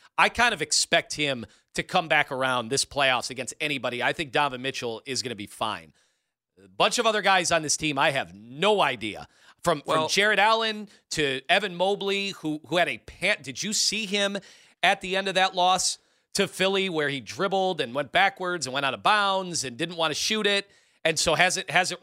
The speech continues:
Speaker 1: has he really developed any confidence with that three-point shot? Not with the game on the line. Like, there's a bunch of guys on this team. I have no idea how they're gonna play in the playoffs.
Speaker 2: Two one six four seven four double oh nine two. Do we have a Darius Garland problem,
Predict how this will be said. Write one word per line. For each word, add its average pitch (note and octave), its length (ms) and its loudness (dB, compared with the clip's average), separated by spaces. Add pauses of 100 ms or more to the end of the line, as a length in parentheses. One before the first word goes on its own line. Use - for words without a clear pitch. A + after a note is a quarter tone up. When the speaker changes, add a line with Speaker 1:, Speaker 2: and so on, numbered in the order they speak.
Speaker 1:
has C#3+ 140 -4
he C3+ 80 -8
really E3 300 -4
developed D3 340 -2
any D#3+ 160 0
confidence F#3 540 0
with F3+ 80 -4
that E3+ 160 0
three-point F3+ 400 -4
shot? F3+ 300 2
Not C3 200 0
with F3 80 -6
the F3 60 -6
game G3 200 2
on D3 120 2
the C3+ 40 0
line. C3 280 0 (360)
Like, E3 180 2
there's G#3 240 0
a C#3+ 140 -4 (100)
bunch G#3+ 240 2
of F#3 80 -6
guys D#3 300 2
on C3 80 -6
this C#3 160 -2
team. G2+ 360 -8
I E3+ 180 2
have A#2 200 -6
no C#3+ 320 -2
idea B2+ 300 -2
how A#2 100 -2
they're G#2+ 80 -4
gonna G#2 140 -6
play G#2 160 -8
in G2 80 -8
the F#2 80 -14
playoffs. C#2 300 -16
Speaker 2:
Two D#3 140 -2
one D#3 200 0
six D3 200 -8
four C3+ 220 -4
seven B2 240 -8
four A#2+ 180 -6
double A2+ 220 -6
oh A2+ 80 -6
nine G#2+ 320 -6
two. A#2 140 -16
Do G#2 120 -16
we B2+ 120 -8
have C3+ 100 -6
a B2 60 -10
Darius D3+ 400 -2
Garland D#3 400 -2
problem, C3 340 -2